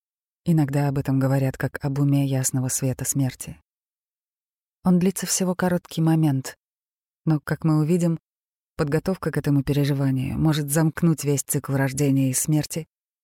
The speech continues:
и сразу вызвать полное пробуждение. Это рассматривается как настолько ценная возможность, что все мои главные учителя подчеркивали подготовку к этому как самое важное стремление в жизни.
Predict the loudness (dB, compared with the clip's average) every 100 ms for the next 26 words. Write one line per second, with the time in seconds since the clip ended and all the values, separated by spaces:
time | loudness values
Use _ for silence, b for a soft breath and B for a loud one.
0 | _ -4 0 0 2 0 0 0 -2 -4
1 | -2 0 2 0 0 -2 -2 0 0 0
2 | -4 -8 -16 _ _ _ _ _ _ _
3 | _ _ _ -6 -2 0 0 0 0 0
4 | -2 -2 -4 -2 0 0 -2 -2 -4 -2
5 | 0 2 2 0 0 0 2 2 2 -2
6 | -2 -10 -16 _ _ _ -6 -4 -4 -2
7 | 2 2 2 2 0 0 2 2 2 -2
8 | -2 -2 -2 -2 -6 -2 -4 -4 -4 -2
9 | -2 -2 0 -2 -2 -4 -6 -6 -4 -2
10 | -2 -2 -8 _ _ _ _ -8 -4 -2
11 | 2 2 0 -2 -2 -2 -2 -2 0 2
12 | 2 0 -2 -2 -4 -4 -6